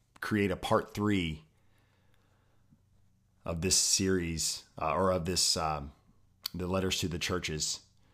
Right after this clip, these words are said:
a part three, because I couldn't fit, uh, the rest of, of, of, um, of, of the, the next two churches in this episode 'cause it would go too long. So next week, episode five, we'll get into part three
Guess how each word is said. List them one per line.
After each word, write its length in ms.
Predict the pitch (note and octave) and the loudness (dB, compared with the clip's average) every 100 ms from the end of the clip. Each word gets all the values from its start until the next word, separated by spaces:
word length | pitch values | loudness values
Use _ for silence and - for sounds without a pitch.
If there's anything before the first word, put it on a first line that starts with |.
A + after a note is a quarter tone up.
| _ _ _ - | _ _ _ -20
a 40 | - | -8
part 280 | - F#2+ - | -2 -2 0
three, 440 | G2 F#2 E2+ D2 - | 0 0 -2 -6 -12
because 640 | D#2+ - E2+ D#2 - - - | -10 -4 -4 -2 -4 -6 -8
I 140 | F2 | -6
couldn't 260 | - D#2+ E2 | -4 -6 -6
fit, 460 | - F#2 - - - _ _ _ _ _ _ - | -4 -4 -4 -8 -20 _ _ _ _ _ _ -10
uh, 60 | |
the 100 | D#2+ | -4
rest 300 | F#2 F2+ - | 0 0 0
of, 220 | F2+ D#2 | -4 -6
of, 400 | D#2 D#2+ D#2 - | -6 -8 -8 -10
of, 360 | E2 D#2+ C#2+ - | -8 -8 -8 -8
um, 360 | D#2 D2 C#2+ D2 _ _ _ - E2 | -6 -6 -10 -14 _ _ _ -18 -10
of, 180 | E2 | -8
of 200 | E2 D#2 | -6 -6
the, 240 | E2 D#2 D#2 - _ _ _ _ | -6 -6 -8 -16 _ _ _ _
the 80 | E2+ | -8
next 200 | F2 - | -6 -4
two 140 | F#2 | -4
churches 680 | E2 - E2 D#2 D2+ - - - _ _ _ _ | -2 -4 -4 -6 -6 -4 -6 -10 _ _ _ _
in 180 | E2 E2 | -8 -6
this 220 | E2 - | -2 -2
episode 520 | E2 E2 - D#2 D2+ D2 | -4 -4 -4 -2 -4 -6
'cause 120 | D#2+ | -6
it 60 | |
would 140 | D#2 D2+ | -6 -6
go 120 | E2 | -6
too 180 | - E2 | -6 -6
long. 380 | D#2+ D2+ C#2+ C#2+ _ _ _ _ _ _ _ - | -4 -6 -8 -14 _ _ _ _ _ _ _ -8
So 140 | D#2+ | -4
next 340 | E2 F2+ - | -2 -2 -2
week, 240 | F2+ E2+ - - - | -4 -4 -8 -18 -12
episode 460 | F2+ - - E2+ D#2+ | -8 -4 -2 -2 -2
five, 420 | F#2+ F2+ E2 D2+ | 0 2 0 -2
we'll 100 | D#2+ | -6
get 140 | E2+ | -6
into 160 | E2 D#2+ | -6 -6
part 240 | - E2+ - | -6 -6 -8
three 460 | E2+ E2+ D#2 D#2 | -10 -6 -6 -8